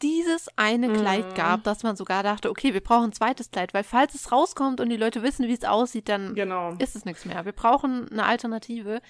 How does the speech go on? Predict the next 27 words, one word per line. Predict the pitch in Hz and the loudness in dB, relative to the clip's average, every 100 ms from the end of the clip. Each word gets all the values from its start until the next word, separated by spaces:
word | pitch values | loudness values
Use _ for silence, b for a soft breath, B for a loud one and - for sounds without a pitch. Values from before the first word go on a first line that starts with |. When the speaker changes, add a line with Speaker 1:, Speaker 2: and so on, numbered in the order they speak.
| B B B - | B B B 6
Speaker 1:
Aber | 240 247 226 - - _ - | 8 10 8 6 0 _ 2
ich | 330 - | 2 2
würd | 269 - | -2 0
echt | 262 - | -2 0
gerne | 247 | 0
mal | 220 | 0
wissen, | 240 226 196 | 0 -2 -2
wie | |
die | 190 - | 0 0
Alternative | 175 196 185 - 196 - | -2 -4 -10 -10 -10 -8
aussah. | 196 - 175 175 196 _ | -10 -12 -14 -14 -18 _
Speaker 2:
Mm, | 247 254 262 254 | 2 4 6 6
ja, | 262 240 | 6 6
es | 247 254 | 2 4
war, | 247 226 | 4 4
es | 214 - | 2 0
war | 240 214 254 | 2 6 6
auch, | 311 254 | 4 0
ja, | 285 277 | 2 4
es | 233 240 | 2 2
war | 226 196 | 0 2
auch | 262 - | 0 -2
irgend-, | 247 226 | -4 -4
es | 220 220 | -8 -6
hatte | 240 226 | -6 -2
auch | 202 247 247 | -2 -2 -2
Rüschen | 262 320 349 | -2 -2 -6